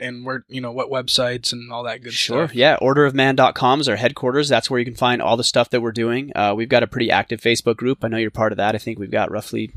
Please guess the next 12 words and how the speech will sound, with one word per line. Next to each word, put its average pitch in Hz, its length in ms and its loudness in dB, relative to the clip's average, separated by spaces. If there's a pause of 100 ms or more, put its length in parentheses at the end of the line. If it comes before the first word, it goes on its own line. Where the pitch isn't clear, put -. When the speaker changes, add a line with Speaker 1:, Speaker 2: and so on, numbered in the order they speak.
Speaker 2:
I 104 100 -8
don't 101 100 -6
know, 98 120 -12
close - 260 -2
to 113 120 -6
forty 123 240 0
thousand 110 360 2
people 113 300 0
in 107 60 -2
there. 110 320 2 (540)
Uh, 98 160 -4
that's, 101 320 0